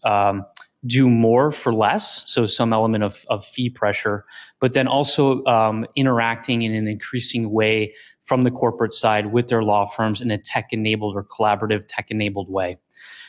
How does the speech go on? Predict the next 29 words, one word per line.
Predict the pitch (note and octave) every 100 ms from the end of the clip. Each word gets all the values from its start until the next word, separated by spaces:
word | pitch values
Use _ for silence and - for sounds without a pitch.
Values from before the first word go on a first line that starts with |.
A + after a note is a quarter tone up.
| _
The | -
second, | - D#3 E3+ D3 - -
the | C3+
second | - D3 C#3+
area | B2+ B2+ A#2 A2+ A2 - _ _ _ _ _ -
is | C3 G#2+
that | A#2 A2+ A#2 - D3+
arguably, | C3+ B2+ B2+ B2+ A#2+ A#2+ A#2+ A2+ A#2
uh, | A#2+ G#2+ G#2+
law, | A#2+ A2+ A#2 - - C3
the, | A#2 A#2 B2
the | A#2
legal | A#2 A#2+ A#2+
space | - A#2 A2 G#2+ -
is | B2
definitely | A2 D3 E3+
a | B2
very | A#2 A2
highly | - - A#2 A#2+ A2+
skilled, | - - - A2+ A#2+ B2 - - _
uh, | A2+ G#2+ G#2
labor | G#2 A2+ B2+
force, | D3 - F#3 F3+
and | - C#3
also | F#3 F#3 - C3+ B2+ B2+ _ -
because | A#2 C#3 B2+
of | B2
that, | A2+ A2 G#2
um, | A2+ G#2+ G#2 G#2+